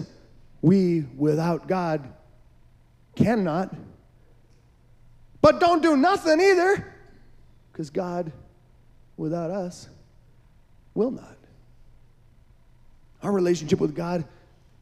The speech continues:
is cooperative. He doesn't intend for us to be babies, but for us to be agents,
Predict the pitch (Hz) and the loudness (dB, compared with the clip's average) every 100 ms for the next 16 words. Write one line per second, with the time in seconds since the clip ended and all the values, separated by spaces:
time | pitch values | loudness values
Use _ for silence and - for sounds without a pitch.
0 | - - 156 - - 175 208 - 147 165 | -18 -6 -6 -6 -10 -12 -14 -12 -12 -12
1 | - - - - - _ _ _ _ _ | -10 -10 -12 -20 -20 _ _ _ _ _
2 | _ - - - - - _ - 190 208 | _ -20 -20 -20 -20 -20 _ 2 4 4
3 | 180 170 147 170 170 139 156 160 147 131 | 2 0 0 0 -2 -2 -4 -4 -8 -10
4 | 117 143 160 233 262 - - - - - | -2 -2 0 2 0 -2 -18 -20 -20 -20
5 | - - - _ - - - - - - | -20 -20 -20 _ -20 -20 -20 -20 -20 -20
6 | - - - - - - - 151 139 - | -20 -20 -20 -20 -20 -20 -12 -10 -10 -8
7 | 131 - 160 156 120 113 - | -8 -6 -6 -6 -10 -14 -16